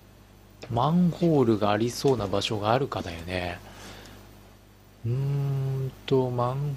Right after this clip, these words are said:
ホールか。ちょっとこの絵だけ見てもマンホールがどこにあるかわからないですね。あ、でもここにマンホールがある。九番にマンホールがありますね。九番。九番に突撃兵を配置した方がいいな。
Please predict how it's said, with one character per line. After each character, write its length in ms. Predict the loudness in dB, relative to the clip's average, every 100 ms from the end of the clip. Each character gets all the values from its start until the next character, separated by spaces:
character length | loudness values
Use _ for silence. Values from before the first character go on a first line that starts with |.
| 0
ホ 220 | 2 2
ー 60 |
ル 100 | 0
か。 220 | -4 -4 -2
ち 140 | -4
ょ 20 |
っ 40 | -6 -6
と 80 | -6
こ 160 | -4
の 160 | -2 0
絵 80 | 0
だ 140 | -2
け 100 | -2
見 140 | -4 -4
て 100 | -4
も 120 | -2
マ 160 | -4
ン 100 | -4 -2
ホ 160 | -2
ー 40 | 0
ル 80 | 0
が 80 |
ど 100 | 0
こ 100 | 0
に 80 | -2
あ 60 | -2
る 80 | -2
か 240 | -2 0
わ 140 | -2
か 140 | -2 -2
ら 100 | 0
な 120 | 0
い 80 | -2
で 80 | -4
す 100 | -4
ね。 680 | 0 2 2 0 0 -2 -6 -14 -20 -20 -20 -20 -20 -2
あ、 200 | 2 2 2
で 80 | -2
も 80 |
こ 140 | 0 2
こ 140 | 2
に 60 | 4
マ 120 | 4
ン 80 | 4
ホ 100 | 4
ー 40 |
ル 60 | 6
が 80 | 4
あ 60 |
る。 80 | 0 -10 -20 -20 -10
九 300 | 4 6 8
番 200 | 6 4
に 120 | 0
マ 140 | -2 -2
ン 100 | 2
ホ 140 | 4
ー 20 |
ル 60 | 4
が 60 | 2
あ 40 |
り 60 | 0
ま 120 | -2
す 100 | -4
ね。 220 | -8 -8 -16 -20 -6
九 180 | 2 4
番。 140 | 2 -4 -20 -20 -20 -20 -14
九 280 | -2 2 4
番 200 | 4 2
に 100 | 2
突 280 | -2 -2 2
撃 260 | 0 0 0
兵 160 | 2
を 60 | 2
配 160 | 0
置 160 | 0 0
し 60 | 0
た 100 | 0
方 40 |
が 80 | 0
い 120 | 0
い 40 |
な。 240 | -2 -4